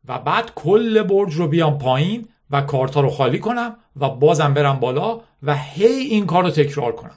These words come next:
تا کل کارت‌ها برسن پایین. بعدش جعبه‌هاشون هم انداختم پایین و اومدم چیدم توشون.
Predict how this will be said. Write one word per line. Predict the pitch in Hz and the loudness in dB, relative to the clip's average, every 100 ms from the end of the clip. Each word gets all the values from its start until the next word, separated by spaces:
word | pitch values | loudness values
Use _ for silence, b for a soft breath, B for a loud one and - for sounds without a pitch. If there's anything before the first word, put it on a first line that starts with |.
| - | -14
تا | 156 | -12
کل | - 214 247 240 | 2 4 4 0
کارت‌ها | 220 175 170 160 165 | -2 0 0 0 0
برسن | 160 147 156 147 - _ _ | 0 -2 -4 -8 -10 _ _
پایین. | - 135 - _ _ _ _ _ | -10 -10 -10 _ _ _ _ _
بعدش | 135 185 240 226 | -6 -6 -6 -6
جعبه‌هاشون | 196 160 147 143 - 156 | -2 0 2 2 2 0
هم | 139 | 0
انداختم | 131 147 143 120 | 0 -2 -4 -8
پایین | 135 139 214 | -4 -2 -2
و | |
اومدم | 262 - 160 160 170 165 | -4 -4 0 0 0 -2
چیدم | 143 - 185 220 220 208 180 _ _ | -4 -8 -8 -4 -4 -4 -8 _ _
توشون. | - 143 139 - | -18 -14 -14 -18